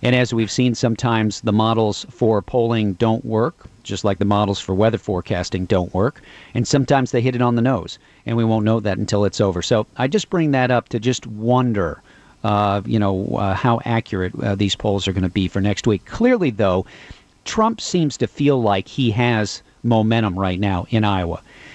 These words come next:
He has really been on the attack. I mean, if you think about it, Herman, the, the entire Republican Party, sort of quote unquote, whether you're sort of under it, under the umbrella of the Tea Party or a very conservative Republican, or,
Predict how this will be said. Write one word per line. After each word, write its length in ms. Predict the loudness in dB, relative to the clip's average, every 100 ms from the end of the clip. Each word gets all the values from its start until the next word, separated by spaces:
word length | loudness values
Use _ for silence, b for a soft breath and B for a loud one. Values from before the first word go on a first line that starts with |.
| B
He 200 | 2 4
has 240 | 2 2
really 220 | 0 0
been 220 | 0 -2 2
on 200 | 2 2
the 100 | 0
attack. 380 | 0 -2 0
I 20 | 2
mean, 180 | 2
if 160 | 2 0
you 80 | -2
think 300 | -2 -2 -2
about 260 | 0 0
it, 100 | 0
Herman, 380 | 0 0 0 -2 B B B B B 0
the, 240 | 0 0
the 440 | -6 -12 -4 0 2
entire 520 | 0 0 0 2 0
Republican 720 | 0 -2 0 0 0 -2 -4
Party, 440 | -4 0 0 0
sort 240 | -4 -6 -6
of 100 | -6
quote 260 | -2 0
unquote, 440 | 0 -2 0 0 2
whether 320 | 2 2 2
you're 400 | 0 0 0 -4 B B
sort 220 | 0 0
of 100 | 2
under 240 | 2 2
it, 80 | 2
under 220 | 2 0
the 160 | 0 0
umbrella 420 | 2 2 2 0
of 140 | -2 -4
the 80 |
Tea 240 | -4 -2 -2
Party 440 | 0 0 0 0
or 200 | 0 -2
a 20 |
very 260 | 0 0 0
conservative 720 | -4 -12 -2 0 2 2 0
Republican, 720 | -2 -2 -2 -2 -2 -2 -2
or, 240 | 0 0